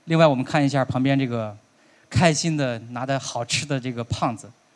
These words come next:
他的肠道菌群其实已经出现了问题。什么样的问题呢？因为他吃了过多的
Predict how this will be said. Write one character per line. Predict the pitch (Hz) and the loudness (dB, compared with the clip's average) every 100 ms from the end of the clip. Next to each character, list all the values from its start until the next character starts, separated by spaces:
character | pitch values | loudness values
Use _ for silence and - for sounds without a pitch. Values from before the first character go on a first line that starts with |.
| _ _ | _ _
他 | - 160 | 0 0
的 | |
肠 | 156 143 | 2 0
道 | 139 | 0
菌 | 120 101 | -2 -8
群 | 110 107 | -12 -12
其 | - | -10
实 | 120 135 | -6 -6
已 | |
经 | 107 110 | -8 -12
出 | - | -10
现 | 113 | -10
了 | 117 | -8
问 | 113 104 | -10 -12
题。 | - - _ _ _ _ _ _ _ _ _ _ _ _ _ _ _ _ _ _ _ | -18 -20 _ _ _ _ _ _ _ _ _ _ _ _ _ _ _ _ _ _ _
什 | - 139 | -4 0
么 | |
样 | 147 | 4
的 | |
问 | 143 131 | 4 2
题 | 113 | -2
呢？ | 107 101 - _ _ | -8 -12 -18 _ _
因 | 135 143 | -2 0
为 | 131 | 0
他 | - - 139 139 139 _ _ _ _ _ _ | -4 0 2 2 -2 _ _ _ _ _ _
吃 | - 156 | -2 2
了 | 143 131 | 2 2
过 | - 151 | 0 2
多 | 139 139 | 2 2
的 | 123 | 0